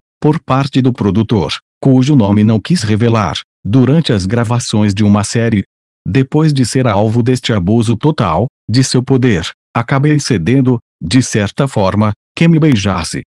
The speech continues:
me tocasse de formas que eu não queria que me tocasse. E em uma das ocasiões me agrediu violentamente. E sim, me estuprou", assegurou a atriz de trinta e dois anos.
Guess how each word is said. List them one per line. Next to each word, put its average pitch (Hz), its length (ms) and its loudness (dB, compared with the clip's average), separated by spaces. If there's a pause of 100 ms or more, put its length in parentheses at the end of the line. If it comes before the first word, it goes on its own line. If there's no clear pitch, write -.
me 117 100 4
tocasse 127 520 0
de 120 140 2
formas 110 500 0
que - 120 -4
eu 120 280 2
não 113 200 2
queria 113 460 0
que 170 140 -2
me 170 120 4
tocasse. 123 600 -2 (420)
E 143 180 4
em 127 160 4
uma 123 160 4
das 117 220 0
ocasiões 127 640 0
me 123 100 2
agrediu 117 500 2
violentamente. 113 920 0 (420)
E 123 120 4
sim, 131 320 2 (220)
me 117 120 6
estuprou", 110 640 -2 (220)
assegurou 120 680 0
a 104 80 0
atriz 110 380 0
de 113 120 0
trinta 135 380 2
e 104 60 2
dois 113 320 2
anos. 71 440 -2